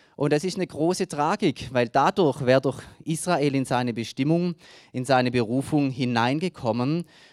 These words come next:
Und jetzt hat es Nein gesagt und hat diese riesengroße Chance vertan. Das ist die erste Dramatik auf jüdischer Seite. Die zweite Dramatik findet dann auf christlicher Seite statt.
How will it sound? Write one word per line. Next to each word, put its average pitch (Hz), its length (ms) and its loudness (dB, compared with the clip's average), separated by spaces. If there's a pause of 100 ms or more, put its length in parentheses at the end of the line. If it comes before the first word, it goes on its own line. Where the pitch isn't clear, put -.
Und 113 100 -6
jetzt 120 140 -4
hat 117 140 -2
es - 140 -10
Nein 110 340 -2
gesagt 165 640 -8 (240)
und 117 180 -10
hat 113 280 -8
diese 131 360 -4 (140)
riesengroße 127 1400 -8
Chance 98 540 -10 (100)
vertan. 87 680 -16 (720)
Das 110 120 -14
ist 113 160 -10
die - 140 -4
erste 139 260 -4
Dramatik 98 720 -10 (380)
auf - 200 -14
jüdischer 127 340 -6
Seite. 92 520 -12 (720)
Die 135 120 -2
zweite 165 500 4
Dramatik 156 580 2
findet 147 360 0
dann 135 160 4
auf 127 240 0
christlicher 175 560 -2
Seite 120 420 0
statt. - 560 -6